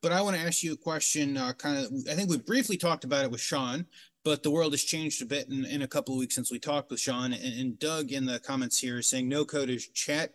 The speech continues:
G P T. And so I wanna kinda get your feelings on low code and, uh, and give you a little bit of a soapbox to, uh, to continue our previous conversation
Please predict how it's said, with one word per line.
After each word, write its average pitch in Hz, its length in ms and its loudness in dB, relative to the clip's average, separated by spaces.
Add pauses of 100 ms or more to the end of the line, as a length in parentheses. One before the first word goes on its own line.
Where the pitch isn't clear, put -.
G 135 240 0
P 123 220 -4
T. 95 340 -6 (380)
And 151 180 4
so 156 200 4
I 151 100 2
wanna 175 260 4
kinda 156 240 0
get 131 160 -2
your 170 280 2
feelings 156 440 -2
on 135 220 -2
low 139 200 0
code 135 480 -2
and, 123 380 -2
uh, 120 200 0
and 131 160 0
give 143 240 0
you 147 200 2
a - 20 2
little 135 220 2
bit 127 140 2
of 117 80 -2
a 110 60 -4
soapbox 123 680 0
to, 127 200 0
uh, 120 100 0
to - 120 -6
continue 151 400 0
our 135 120 0
previous 151 420 2
conversation 120 680 -4